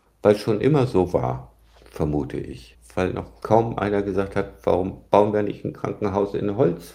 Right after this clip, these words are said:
Warum tun wir da nicht einen schönen Kamin rein?"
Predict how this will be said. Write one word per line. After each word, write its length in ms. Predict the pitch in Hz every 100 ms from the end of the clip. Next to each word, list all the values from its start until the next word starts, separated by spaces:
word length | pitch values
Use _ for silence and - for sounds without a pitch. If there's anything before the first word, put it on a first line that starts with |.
| _ -
Warum 420 | 85 85 87 -
tun 160 | 101
wir 120 | 98 95
da 120 | 95
nicht 260 | 92 92
einen 100 | 110
schönen 280 | 101 104 101
Kamin 380 | - 104 131 165
rein?" 300 | 123 82